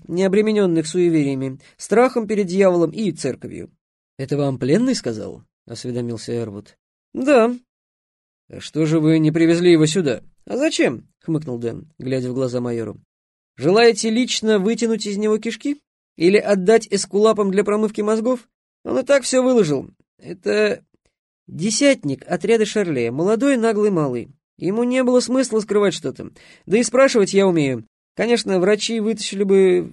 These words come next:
всю его подноготную, но разве вам интересно знать, что он ел на обед год назад и когда завалил первую бабу на сеновале?»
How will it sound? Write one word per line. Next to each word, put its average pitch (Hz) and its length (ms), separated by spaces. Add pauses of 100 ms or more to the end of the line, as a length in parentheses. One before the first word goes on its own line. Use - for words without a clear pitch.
всю 214 260
его 202 260
подноготную, 202 720
но 160 120
разве 175 280
вам 180 200
интересно 208 460
знать, 147 220
что - 200
он 135 200 (140)
ел 180 280
на 143 140
обед 165 280
год 160 220
назад 165 380 (420)
и 135 140
когда 160 400
завалил 170 440
первую 165 380
бабу 156 240
на 151 80
сеновале?» 123 520